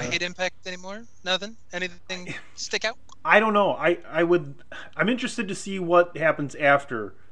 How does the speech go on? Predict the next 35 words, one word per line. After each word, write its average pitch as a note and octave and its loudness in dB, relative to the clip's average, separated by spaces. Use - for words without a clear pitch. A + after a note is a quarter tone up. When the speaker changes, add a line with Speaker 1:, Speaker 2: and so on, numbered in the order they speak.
Speaker 1:
Like, C#3 0
I'm, D3 4
I'm D3 -2
not D#3+ 4
opposed E3 0
to D3 0
Omega C#3+ 0
winning D#3 -2
both D#3+ -4
belts. E3+ -2
I'm B2 -6
not B2+ 0
opposed C#3 -4
to B2 -10
Swann D#3 -4
winning E3+ -4
both E3 -6
belts. D#3+ 0
I'm A2+ -10
not D#3 2
opposed E3 0
to, D3 -4
l-, F3 -4
likely F3+ 2
to - -4
me, D#3 4
what C3 2
I C#3+ 4
see - -4
is, A#2 -4
is C3+ -8
Moose E3+ -2
coming C#3+ 0
out C3 4
and A#2+ -6